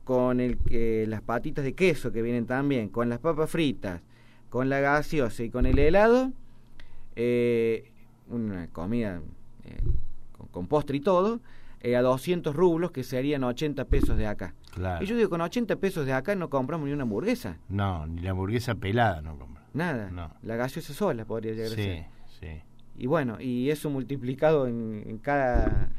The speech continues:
Speaker 1: comida y
Speaker 2: Claro, claro.
Speaker 1: y también para alojarse, más o menos mil rublos por noche. Eh, mil rublos por noche, eh, generalmente es un peso, dos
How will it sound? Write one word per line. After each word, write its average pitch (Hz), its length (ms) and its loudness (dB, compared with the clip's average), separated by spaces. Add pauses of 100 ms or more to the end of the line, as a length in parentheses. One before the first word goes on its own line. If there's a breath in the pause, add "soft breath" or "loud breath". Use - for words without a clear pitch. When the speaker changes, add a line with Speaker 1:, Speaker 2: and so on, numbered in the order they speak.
(100)
Speaker 1:
comida 190 600 0
y 107 520 -4
Speaker 2:
Claro, 104 400 2
claro. 98 280 0
Speaker 1:
y 131 200 4
también 139 460 0
para 135 160 0
alojarse, 147 720 2
más 123 380 -2
o 131 60 -4
menos 135 280 -2
mil 143 240 0
rublos 147 400 0
por 123 200 -4
noche. 170 560 -2 (1000)
Eh, 95 420 -4
mil 120 160 -2
rublos 135 280 -2
por 120 120 -4
noche, 135 840 -2
eh, 107 100 -10
generalmente 147 640 -2
es 127 100 -2
un 139 200 -2
peso, 175 560 0
dos 143 320 0